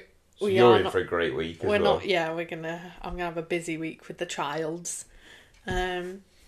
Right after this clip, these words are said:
Speaker 1: But we, but we love them as well, so it's all worth it.
Speaker 2: Yeah, and I think that's, um, yeah.
Speaker 1: Yeah. Well,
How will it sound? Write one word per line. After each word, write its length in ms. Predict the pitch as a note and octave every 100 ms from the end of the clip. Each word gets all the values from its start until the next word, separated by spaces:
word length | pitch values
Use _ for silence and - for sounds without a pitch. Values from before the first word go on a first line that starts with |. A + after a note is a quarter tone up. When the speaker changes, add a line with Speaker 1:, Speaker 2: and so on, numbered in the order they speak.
| - - _ - -
Speaker 1:
But 80 | G#2
we, 160 | A2+ - - -
but 100 | A#2+
we 80 | C3
love 240 | C3 A2+
them 180 | A2 G#2
as 180 | F#2+ F2
well, 240 | D#2 D#2 - -
so 160 | F#2
it's 160 | D#2+ -
all 120 | G2+
worth 360 | F#2+ F2+ E2+ -
it. 120 | F2+ -
Speaker 2:
Yeah, 300 | E4+ E4+ F3+ F#3+ - - - _ _ - - _ _ _ _ _
and 100 | G#3
I 40 | G#3
think 280 | - G3+ -
that's, 380 | G#3 - -
um, 480 | G#3 G3 F#3+ F#3+ G3 - _ _ _ _ _ _ _ _ _ _ - _
yeah. 80 | G3+ F#3 _ _ _
Speaker 1:
Yeah. 180 | - A2+ A2 - _ _ _ - - - -
Well, 380 | F#3+ G2 A#2+ D#3